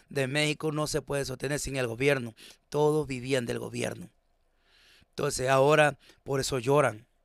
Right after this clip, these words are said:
por eso gritan. Pero se va para abajo. Van a caer hasta el fondo, muchachones. No tienen dinero.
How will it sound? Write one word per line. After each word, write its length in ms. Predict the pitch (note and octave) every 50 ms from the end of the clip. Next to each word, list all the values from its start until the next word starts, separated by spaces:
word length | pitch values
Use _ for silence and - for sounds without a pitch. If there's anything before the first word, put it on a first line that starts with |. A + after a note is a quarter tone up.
| _ _ _
por 160 | _ - B2+ B2
eso 200 | A#2 A#2+ A#2 A2
gritan. 520 | A#2 A#2+ B2 A#2+ - A#2 A2+ A2+ A#2 - _ _ _ _ _ _ _ _ _ _
Pero 320 | - - - - A2+ B2 _ _ _ _ _ _ _ _ _ _ _ _ _ _ _ _ _ _ _ _ _ _ _ _
se 180 | _ - - -
va 160 | A#2 A2+ A2
para 220 | - - C#3+ C3+ D3
abajo. 220 | F3+ F#3 F3 D3 - - _ _ _ _ _ _ _ _ _ _
Van 200 | B2 A#2+ B2+ C#3+
a 80 | D#3+ D#3
caer 300 | - C#3 C#3 D3 D#3 D#3
hasta 160 | D3+ - D3+
el 80 | C#3
fondo, 380 | - - C#3+ D3+ D#3+ D#3+ C#3+ C#3
muchachones. 540 | C#3 C3+ B2 B2 - D3+ D3+ C#3 C3 A#2+ A2+ _ _ _ _ _ _ _ _ _ _
No 280 | - C#3+ C3+ C3 C3+ C#3
tienen 420 | - - C3+ C#3 C#3+ C#3+ C#3 C#3
dinero. 400 | B2 B2 B2 B2+ B2+ C3+ B2+ -